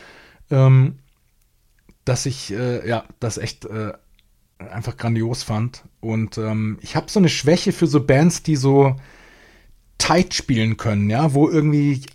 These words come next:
alles so präzise sitzt und, und irgendwie dicht und, und knackig und krachig, ähm,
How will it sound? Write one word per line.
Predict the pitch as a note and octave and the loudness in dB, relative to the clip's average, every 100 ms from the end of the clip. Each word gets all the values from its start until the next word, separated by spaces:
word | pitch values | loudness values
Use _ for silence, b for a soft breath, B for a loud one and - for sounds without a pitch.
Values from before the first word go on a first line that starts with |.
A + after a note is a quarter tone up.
| _ _ - | _ _ -8
alles | D3+ E3 D#3+ - | -2 0 0 -2
so | C#3 | -4
präzise | - D3 C3+ - F3+ F3 D#3 | -2 -4 -4 -6 -4 0 2
sitzt | C3 A2 D3+ E3+ - - | 2 0 0 0 -8 -10
und, | C3+ C3+ C3+ C3+ - _ | -2 -2 -2 -6 -18 _
und | C#3 C3 C3 - | -6 -4 -6 -6
irgendwie | C#3 C3+ C3+ C#3 C3+ A#2+ A#2+ b b b b b b b _ _ _ _ _ _ _ _ - | -4 -4 -6 -4 -2 -2 -4 b b b b b b b _ _ _ _ _ _ _ _ -2
dicht | F3+ D#3+ - | 0 -2 -4
und, | - D#3+ D3 C#3 C3+ - | 4 6 8 6 2 -2
und | D3+ C#3+ C3+ C3+ - - | 0 0 -2 -4 -12 -12
knackig | D3+ D3 D3+ D3+ C#3+ - - | -6 -6 0 2 2 -2 2
und | C#3+ C3+ C3 - | 6 6 4 0
krachig, | - - - D#3 C#3 C3+ - | -4 -4 0 0 0 -4 -8
ähm, | B2+ B2+ C3 C3 | -4 -2 -2 -4